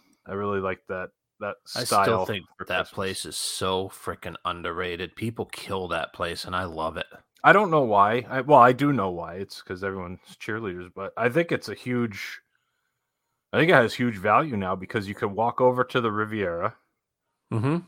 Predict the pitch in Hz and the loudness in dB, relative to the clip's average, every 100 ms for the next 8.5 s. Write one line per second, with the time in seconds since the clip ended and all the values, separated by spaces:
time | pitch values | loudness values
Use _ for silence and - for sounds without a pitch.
0 | _ _ - 110 104 104 98 98 92 87 | _ _ -2 0 4 2 2 -2 -4 -4
1 | 95 95 101 - 98 92 92 90 92 87 | -2 0 -2 -4 -6 -2 -2 -2 -4 -8
2 | 95 92 92 101 - - 85 - 95 101 | -6 -4 -4 -4 -6 -10 -10 -10 -8 -6
3 | 98 104 - 104 - 101 98 90 98 101 | 0 -2 -2 -10 -8 -4 -4 -4 -4 -4
4 | - 98 95 - - - _ _ _ _ | -2 -2 -2 -4 -14 -16 _ _ _ _
5 | 113 104 92 95 87 87 101 - _ _ | -6 -6 -6 -8 -8 -10 -12 -14 _ _
6 | _ _ 107 123 143 127 113 107 101 92 | _ _ 4 6 6 4 0 -4 -6 -6
7 | 92 - 101 - 95 117 123 110 92 117 | -6 -2 -4 -4 2 4 4 0 -4 -8
8 | - 101 92 85 | -2 0 0 -4